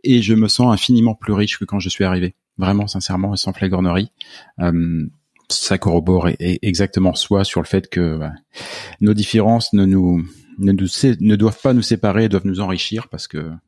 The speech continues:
dès qu'on les laisse parler, euh, c'est elles qui font que le monde est beau et que, et que c'est chouette d'être au Québec avec, euh, toutes ces personnalités, toutes ces cultures différentes.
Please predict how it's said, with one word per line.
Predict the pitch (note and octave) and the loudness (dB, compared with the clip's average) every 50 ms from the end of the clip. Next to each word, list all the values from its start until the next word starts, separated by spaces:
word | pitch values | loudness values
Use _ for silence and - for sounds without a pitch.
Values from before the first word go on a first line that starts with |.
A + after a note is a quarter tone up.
| _ _ | _ _
dès | - F2 - | -14 -14 -12
qu'on | - - E2+ | -10 -8 -8
les | D2+ E2+ | -8 -6
laisse | F2+ F#2 - | -8 -10 -8
parler, | - - D#2 D#2+ E2+ F#2 F#2+ | -8 -8 -8 -6 -6 -8 -8
euh, | F2 D#2+ D#2+ _ _ _ _ _ _ _ _ _ _ _ _ _ _ _ _ _ _ _ _ _ _ _ _ _ _ _ _ _ | -10 -12 -14 _ _ _ _ _ _ _ _ _ _ _ _ _ _ _ _ _ _ _ _ _ _ _ _ _ _ _ _ _
c'est | - - - B2+ | -8 -2 0 2
elles | B2 B2+ B2+ | 2 2 0
qui | B2 - A2+ | -2 -4 -2
font | - B2+ B2+ A#2+ | 0 0 0 2
que | - B2 | 2 2
le | A2 | 2
monde | A2+ A#2 A#2+ G#2+ | 4 4 4 4
est | G#2+ G2+ | 2 2
beau | F#2 F#2 A#2 A#2+ C3 | 2 2 2 2 2
et | A2+ F#2+ | 2 0
que, | - - F#2+ F#2+ F#2 F2+ E2+ D#2+ - | 0 0 2 2 2 2 2 0 -2
et | - F#2 | -4 -4
que | - | -4
c'est | - - | -4 -4
chouette | - - - G#2+ | -2 -2 0 0
d'être | G#2+ G2 - - - | 0 0 -2 -2 -4
au | |
Québec | - - F2+ F2+ F#2 F#2 - | -4 -2 0 0 0 0 0
avec, | F2 E2 E2+ E2 - - | -2 -2 -2 -4 -4 -2
euh, | E2 E2 | -2 -2
toutes | - - - - | -4 -6 -8 -6
ces | - - | -4 -2
personnalités, | - - F2 - - F2 F2 F2 E2+ E2 - G#2+ G#2+ | -2 -2 -4 -2 0 0 2 2 0 0 0 0 0
toutes | - - - - | 0 0 -2 -2
ces | A2+ G#2+ | -2 0
cultures | - - A2 G2 - - A2 A2+ G#2 | 2 0 0 0 0 0 0 0 0
différentes. | G2+ F#2 - G2+ F2 F2 F#2+ G2+ - - - | 0 -2 -2 0 2 2 2 0 0 -4 -10